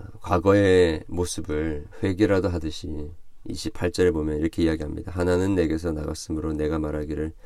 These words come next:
틀림없이 찢겨 죽었다 하고 내가 지금까지 그를 보지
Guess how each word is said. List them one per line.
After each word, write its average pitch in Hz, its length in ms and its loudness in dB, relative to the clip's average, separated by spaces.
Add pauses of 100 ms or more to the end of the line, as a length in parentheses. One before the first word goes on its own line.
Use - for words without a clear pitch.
(540)
틀림없이 98 480 4
찢겨 - 280 -2
죽었다 82 420 -4
하고 78 340 -6
내가 76 260 0
지금까지 90 540 0
그를 80 280 -2
보지 78 480 -2